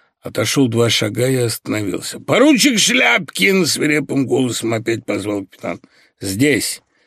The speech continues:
Потрудитесь исполнить приказание!» «Слушаюсь!» Шляпкин отошел подальше и, нагнув голову, стал тросточкой ковырять землю. «Поручик Шляпкин!» — заорал капитан. «Здесь!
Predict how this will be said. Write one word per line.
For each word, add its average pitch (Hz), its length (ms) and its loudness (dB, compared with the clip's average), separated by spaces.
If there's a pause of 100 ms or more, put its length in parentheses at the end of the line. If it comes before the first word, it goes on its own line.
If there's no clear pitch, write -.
(320)
Потрудитесь 262 760 4
исполнить 233 680 4
приказание!» 135 840 0
«Слушаюсь!» - 600 -6
Шляпкин - 520 -6
отошел 95 440 -6
подальше 127 600 -4 (580)
и, - 80 -8
нагнув 117 480 0
голову, 147 420 2
стал 110 300 -2
тросточкой 120 720 -4
ковырять 98 460 -2
землю. 90 400 -8 (720)
«Поручик 285 680 6
Шляпкин!» — 277 920 2
заорал 202 460 4
капитан. 127 540 -2
«Здесь! 143 540 0